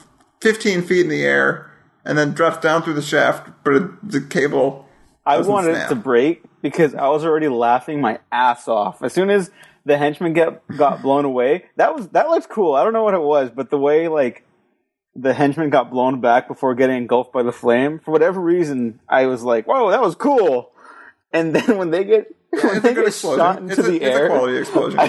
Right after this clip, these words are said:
Speaker 2: just started laughing and laughing, 'cause one, they would've, they're dead. The, the, the fire, if the direct fire or the blast didn't kill them, they, they would've been fried by being on that metal crane.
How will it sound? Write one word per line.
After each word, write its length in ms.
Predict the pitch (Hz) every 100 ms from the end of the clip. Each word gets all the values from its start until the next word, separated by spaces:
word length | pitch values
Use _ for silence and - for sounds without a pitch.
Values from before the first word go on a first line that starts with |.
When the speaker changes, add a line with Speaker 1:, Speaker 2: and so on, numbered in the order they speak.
| -
Speaker 2:
just 180 | 208
started 320 | - 208 185 147
laughing 680 | 139 135 143 151 175 175
and 100 | 143
laughing, 540 | 120 117 131 147 160 151
'cause 140 | 156
one, 380 | 131 180 208 180 - _ _ -
they 300 | 139 127 180
would've, 680 | 190 185 151 120 117 - -
they're 180 | 151 151
dead. 340 | 139 117 98 -
The, 100 | 127
the, 140 | 127 - -
the 160 | 139
fire, 640 | 127 143 139 139 135 127 - _ _ _
if 160 | 143 143
the 100 | 156
direct 400 | 131 143 160 -
fire 560 | - 147 156 160 170 165
or 100 | 143
the 100 | 127
blast 400 | 120 120 135 -
didn't 200 | 160 165
kill 200 | 175 165
them, 340 | 170 175 180 156
they, 120 | 135 139
they 120 | - 139
would've 220 | 139 135
been 140 | 127
fried 480 | 120 127 120 117 110 _ _ _ _ _ _
by 180 | - 117
being 280 | 110 127 120
on 120 | 117
that 180 | 117 110
metal 240 | 117 120 110
crane. 420 | - 107 104